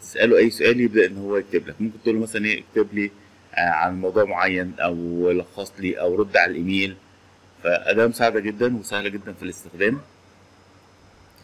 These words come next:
يعني ممكن تستخدمها مثلًا في السيرش،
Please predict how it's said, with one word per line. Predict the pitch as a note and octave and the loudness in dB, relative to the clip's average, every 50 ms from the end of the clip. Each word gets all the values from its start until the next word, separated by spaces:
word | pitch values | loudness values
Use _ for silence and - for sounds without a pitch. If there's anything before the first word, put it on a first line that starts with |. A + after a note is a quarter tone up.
| _ _ _ - | _ _ _ 0
يعني | - A2 G#2+ A2+ | 4 4 6 6
ممكن | A#2+ A#2+ B2+ A#2+ | 4 4 0 -4
تستخدمها | - - G#2 G2 A2 A2+ A2+ | -6 -6 -4 0 2 2 2
مثلًا | A2 A2 A2 A2+ G2+ G2 F2+ E2 E2 - - | 2 -2 -4 -6 -6 -8 -8 -10 -14 -8 -2
في | - F#2 F#2 F2+ E2 | 0 0 0 0 -2
السيرش، | - - - - A2 G#2+ G#2 - - - | -6 -8 -2 2 2 2 2 0 -10 -12